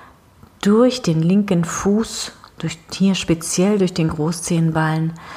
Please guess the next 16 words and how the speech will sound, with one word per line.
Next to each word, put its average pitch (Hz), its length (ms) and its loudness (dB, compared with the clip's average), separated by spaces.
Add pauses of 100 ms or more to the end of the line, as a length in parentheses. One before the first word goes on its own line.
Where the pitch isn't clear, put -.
(300)
nach 147 240 -2
vorne 165 540 2
schickst. - 640 -8 (380)
Dadurch 151 540 2 (100)
bleibt 143 320 -6
dieses 139 340 -4
linke 185 360 2
gestreckte - 580 -2
Bein 143 420 -4
ganz 180 480 2
aktiv 202 800 -2 (720)
und 160 460 2 (120)
hat - 320 -4
ein 175 220 4
wenig 160 360 2
Energie. 160 580 -2